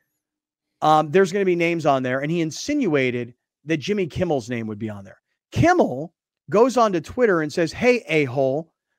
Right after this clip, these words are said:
okay, not only will my name not be on there, um, but if you wanna keep talking like this, let's go in front of a judge and you can prove what you know." Um, and, and he also insinuated, um, Kimmel, that Aaron Rodgers had put his family in danger,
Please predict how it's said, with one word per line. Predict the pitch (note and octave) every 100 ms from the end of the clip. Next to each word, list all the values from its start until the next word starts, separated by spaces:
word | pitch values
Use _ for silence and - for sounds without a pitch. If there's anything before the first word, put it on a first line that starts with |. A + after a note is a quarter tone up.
| _ -
okay, | F#3+ F3
not | F#3 A3
only | C4+ C4
will | G#3+ G3+
my | F#3 F3+
name | F3 F3
not | D#3+ C#3+ A#2+
be | G3+
on | G3 D3
there, | B2 A#2 A2 B2+ - _ _ _ _ -
um, | D#3+ D3+ D3+ -
but | F#3+
if | G3+ G#3+
you |
wanna | G3+ A#3+ B3
keep | - G#3+
talking | - A3 A#3 G3+
like | D3+ C3+
this, | D3+ D#3 - _
let's | B3+ -
go | C#4 B3+
in |
front | - B3
of | A3+
a | G3+
judge | A3+ A3 E3
and | F3
you | F3+
can | E3+
prove | D3 A3+ A3+ E3+
what | E3+ E3+
you | E3+
know." | E3 F3+ C3+ - _ _ _ _ _ _ -
Um, | D#3 D#3 D3 - _ _ _ _ _ _ _ -
and, | G#3 G#3 G3+ - _
and | G3 G3+ F#3+
he | - A3+
also | C4 D4 - G3+
insinuated, | D#3+ - A3 G3+ D#3+ C#3+ C3+ C3 - -
um, | C3+ C3+ C3 B2+ - -
Kimmel, | D#3+ C#3+ B2+ B2
that | D3+ D3+ - _ _ _
Aaron | F#3+ G#3 E3+
Rodgers | F3 F3+ D#3+
had | C#3+ -
put | F#3
his | C#3+
family | - E3 E3 C#3+ B2+
in | A#2+
danger, | A2+ D3 C#3+ A2